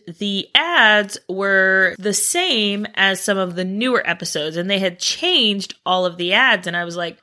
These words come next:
"Whoa, what happened? How did they just make all of the ads?" This was years ago. <laughs> How did they make all of the ads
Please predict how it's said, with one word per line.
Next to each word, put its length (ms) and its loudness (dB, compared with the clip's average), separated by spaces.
"Whoa, 960 2
what 220 0
happened? 880 0
How 420 4
did 180 -4
they 200 2
just 420 0
make 560 -4
all 220 2
of 180 -4
the 300 -4
ads?" 340 6
This 160 -6
was 180 -8
years 220 -8
ago. 260 -2
<laughs> 140 0
How 100 0
did 140 -2
they 140 -2
make 220 -4
all 180 -2
of 100 -8
the 140 -4
ads 440 2